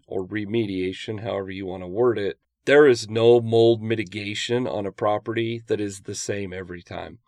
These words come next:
Every property is unique. And I say that because, once again, you just never know what you're gonna run into. There are different things that we do for different properties. But the most important thing about mold mitigation is containment.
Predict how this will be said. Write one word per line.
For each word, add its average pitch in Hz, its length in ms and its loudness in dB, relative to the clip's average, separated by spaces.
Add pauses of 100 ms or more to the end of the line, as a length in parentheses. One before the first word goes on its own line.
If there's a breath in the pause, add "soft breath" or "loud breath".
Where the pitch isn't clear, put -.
(120)
Every 120 400 4
property 98 500 -4
is 90 120 -16
unique. 90 320 -14 (120)
And 113 520 4 (340)
I 117 60 -2
say 156 240 4
that 117 260 0
because, 110 720 -2
once 113 220 -8
again, 110 420 -2
you 107 100 -10
just 117 240 -8
never 104 360 -4
know 98 160 -6
what 95 240 -8
you're 104 80 -8
gonna 95 200 -10
run 95 240 -10
into. 95 400 -10
There 110 140 2
are 107 80 2
different 117 420 -4
things 113 300 -6
that 95 100 -12
we 101 120 -8
do 98 160 -10
for 92 160 -12
different 92 380 -12
properties. - 640 -8 (160)
But 123 260 6 (420)
the 104 80 -10
most 123 320 0
important 120 520 0
thing 117 400 2
about 107 420 -2
mold 101 300 -6
mitigation 104 880 -6
is 101 280 -6
containment. 95 960 -10